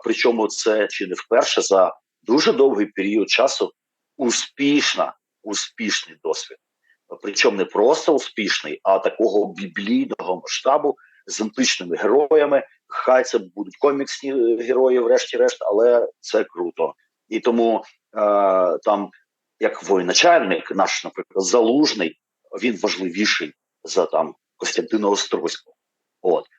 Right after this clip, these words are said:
Хоча, звичайно, це все теж треба знати і зліпити таку цілісну картину, тому що насправді є безпосередній прямий зв'язок між Острозькими взагалі і Залужним, тому що, е, є така цікава статистика: що величезна кількість бойових командирів,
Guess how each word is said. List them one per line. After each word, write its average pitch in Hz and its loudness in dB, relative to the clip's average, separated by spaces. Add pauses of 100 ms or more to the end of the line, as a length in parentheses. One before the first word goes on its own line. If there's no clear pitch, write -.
Хоча, 117 0
звичайно, 104 -2
це - -8
все - 0
теж - -2
треба 80 0
знати 131 0
і 131 0
зліпити 110 -2
таку - -10
цілісну - -4
картину, 180 2
тому 117 0
що - -2
насправді 165 0 (280)
є - 2
безпосередній - 2
прямий 113 0
зв'язок 95 0
між 120 -4
Острозькими - 0 (340)
взагалі 95 2
і 220 2
Залужним, 156 2 (260)
тому 135 0
що, 123 2 (380)
е, 107 2 (200)
є 147 2
така 131 0
цікава 131 0
статистика: - -2
що - 0
величезна 110 0
кількість 107 -8
бойових 107 0
командирів, 107 0